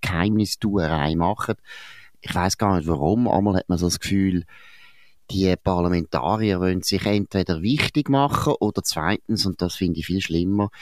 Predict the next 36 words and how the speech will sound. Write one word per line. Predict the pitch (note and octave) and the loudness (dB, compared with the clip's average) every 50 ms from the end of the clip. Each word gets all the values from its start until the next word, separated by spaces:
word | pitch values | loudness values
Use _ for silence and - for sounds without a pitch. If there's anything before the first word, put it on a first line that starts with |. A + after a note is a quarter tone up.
| - - - - - | -18 -16 -18 -14 -8
sie | - - - G#2 - | -4 -2 -2 -2 -2
getrauen | - G2+ - - - - D#2+ D2+ F2+ G#2 A2+ A#2 A2+ - | -2 -4 -4 -2 -4 -4 -2 0 2 2 2 2 2 2
sich | - A2+ G#2+ G2 - | 0 0 0 2 2
nicht, | F#2 F#2+ F#2+ F#2 F#2+ G2+ G#2 G#2 - _ - | 2 2 4 4 4 4 2 2 -2 _ -2
den | A#2 E2+ | -2 0
Leuten | E2+ G2 G#2+ G2+ - - F2 E2+ - | 2 2 0 0 -2 -2 -2 -2 0
zu | - - - - | -2 -2 -2 0
sagen, | - F#2+ F#2 - - - - | 0 0 0 0 0 0 0
dass | - F2+ - | 0 0 0
sie | - G2 F#2 F2 | 0 0 2 2
halt | E2 E2 D#2+ - | 2 2 2 2
ab | D#2 E2+ F2 - _ - | 2 0 0 -2 _ -4
und | F2+ E2+ - | -2 -2 0
zu | - F#2+ F#2 | 0 2 2
auch | F2+ D#2 D#2+ E2 E2 | 4 4 4 4 4
eine | D#2+ D#2 | 4 4
andere | E2+ A#2+ D3+ E3+ E3 D#3 D#3+ D3+ | 2 2 2 0 0 0 2 2
Meinung | C#3+ C3+ C3 C3+ C#3 C#3 C#3 B2+ | 2 2 2 2 2 2 2 0
gehabt | - C3 B2+ B2+ B2+ B2 B2 | 0 0 2 2 4 4 4
haben, | B2 A#2+ A#2+ A#2+ A#2+ - | 4 2 2 2 2 0
als | D2 C#2 - | 0 -2 -2
vielleicht | - C#2+ C2+ - - - | -4 -2 -2 -2 -4 -4
die | - | -6
Partei | - - - - - G#2 G#2+ A2 A#2 B2 A#2+ | -6 -6 -6 -2 0 2 2 2 2 2 2
sagt, | A2 - A#2 G#2+ G#2+ G#2+ G#2+ G#2+ G#2+ G#2 - - | 2 2 2 4 4 4 4 4 4 2 0 -2
oder | D#2 D2 D#2 | -2 0 0
dass | - E2+ D#2+ - | 0 0 -2 0
sie | - F2 | 0 2
eben | E2+ E2 - D#2 C#2+ | 2 2 2 2 2
auch | D2+ - | 0 0
Fragen | - D#2 E2+ F#2+ G#2+ A#2+ - A#2 A2 | 0 2 2 2 2 2 0 -2 -2
gestellt | - - - G#2+ G2+ G#2+ A2 - - | -2 0 2 2 2 2 2 0 0
haben, | G#2+ G2 G2 G2 E2+ | 2 2 4 2 2
die | F2+ - | 0 0
darauf | - F2+ F2+ - | 0 -2 -2 0
hindeuten, | - G#2+ A2 A#2 A2 A2+ A2 A2 - _ - A2 | 2 2 2 2 2 2 0 0 0 _ -4 -4